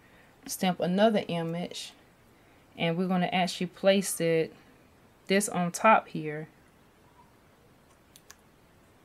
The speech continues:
So this one right here is on top.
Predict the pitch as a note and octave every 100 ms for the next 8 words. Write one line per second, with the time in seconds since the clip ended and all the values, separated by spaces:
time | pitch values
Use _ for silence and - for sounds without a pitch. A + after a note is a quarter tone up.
0 | - - - - - - _ _ _ -
1 | E3+ F3+ F3+ F#3+ F3 F3 F#3 F3+ F#3 G3+
2 | - D#3+ D#3+ F#3